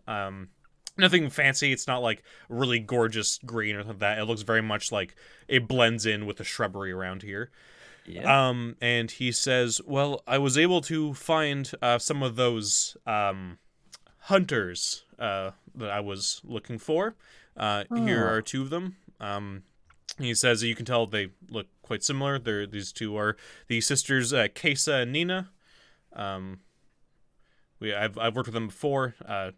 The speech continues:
Speaker 1: not with our y-, work we're doing here, um, but they are quite good, uh, with a bow.
Speaker 2: Excellent. Well, um, I'm very pleased to meet you. Uh, may I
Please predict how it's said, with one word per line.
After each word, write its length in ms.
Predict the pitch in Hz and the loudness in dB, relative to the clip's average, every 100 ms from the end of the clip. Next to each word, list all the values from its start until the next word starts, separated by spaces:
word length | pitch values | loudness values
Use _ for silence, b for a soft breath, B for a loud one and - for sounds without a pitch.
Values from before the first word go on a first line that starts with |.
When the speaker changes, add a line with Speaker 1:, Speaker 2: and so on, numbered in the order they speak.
| _ - | _ -4
Speaker 1:
not 240 | 143 143 | 2 2
with 120 | 117 | 4
our 120 | 120 | 4
y-, 180 | 113 113 127 | 2 0 -4
work 260 | 127 123 | -4 -2
we're 80 | 117 | -2
doing 240 | 107 101 | -4 -4
here, 340 | 107 113 98 98 b b b - | -6 -6 -6 -8 b b b -8
um, 340 | 98 92 95 104 | -6 -6 -10 -12
but 300 | 101 107 - | -6 -6 -4
they 220 | 104 104 | -4 -4
are 400 | 101 101 98 104 - _ | -4 -2 -2 -6 -12 _
quite 420 | - - 127 101 113 | -16 -4 -2 -2 -6
good, 360 | 113 101 92 b b - - | -6 -6 -12 b b -20 -12
uh, 240 | 107 104 | -10 -8
with 140 | 107 107 | -10 -10
a 40 | |
bow. 300 | 101 98 95 - _ - - _ - - - _ _ _ _ _ - | -6 -6 -8 -14 _ -20 -20 _ -20 -20 -20 _ _ _ _ _ -2
Speaker 2:
Excellent. 600 | 247 147 - - 95 90 | 0 0 -4 -2 0 0
Well, 420 | 190 208 147 110 123 | 2 6 6 6 6
um, 340 | 127 127 127 - _ _ _ _ | 6 4 0 -8 _ _ _ _
I'm 380 | 87 113 120 123 | -12 -8 -2 0
very 260 | 127 131 123 | 4 4 4
pleased 360 | 156 151 131 | 2 2 2
to 60 | 135 | 4
meet 220 | 139 - | 4 4
you. 240 | 254 226 208 | 4 2 4
Uh, 120 | 196 | 4
may 220 | 202 220 | 6 6
I 240 | 196 190 | 6 6